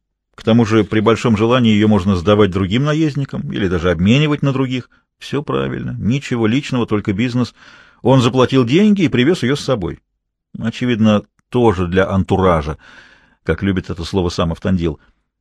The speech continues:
И поэтому он позволяет себе распускать руки и вести себя столь нагло.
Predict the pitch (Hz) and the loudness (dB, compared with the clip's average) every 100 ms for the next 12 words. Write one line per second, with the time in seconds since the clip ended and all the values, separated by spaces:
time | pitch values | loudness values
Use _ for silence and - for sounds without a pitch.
0 | _ _ 104 170 220 214 214 202 180 185 | _ _ 0 2 4 4 4 2 2 4
1 | 196 185 - 156 147 131 135 - 147 123 | 4 0 0 0 2 0 -4 0 0 2
2 | 175 185 110 104 - - 131 127 135 123 | -2 0 0 0 -2 -6 -2 -2 -2 0
3 | 123 107 98 | 2 2 -4